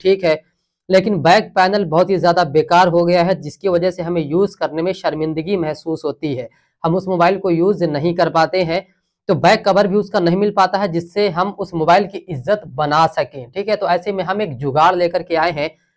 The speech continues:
बिल्कुल देसी जुगाड़ है, बहुत ही कम खर्च में आप एक अपने मोबाइल के बैक पैनल को बिल्कुल न्यू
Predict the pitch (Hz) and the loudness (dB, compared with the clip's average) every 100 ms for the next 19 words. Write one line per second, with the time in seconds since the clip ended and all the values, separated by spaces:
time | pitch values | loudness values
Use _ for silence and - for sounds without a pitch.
0 | _ 170 170 202 135 160 160 196 185 180 | _ -2 0 -2 2 2 0 -2 2 4
1 | 185 208 147 175 190 190 - 202 220 - | 4 0 2 0 0 -4 -2 -2 -2 -4
2 | 175 170 185 202 160 180 190 190 - 170 | -4 -4 -4 -2 2 2 2 -6 -4 -8
3 | 180 196 180 165 165 196 185 135 160 175 | -4 -4 0 2 2 2 -2 0 0 0
4 | 175 170 190 185 160 185 196 160 160 190 | -2 -2 -2 -4 -4 -4 -4 -4 -2 2
5 | 240 220 | 2 0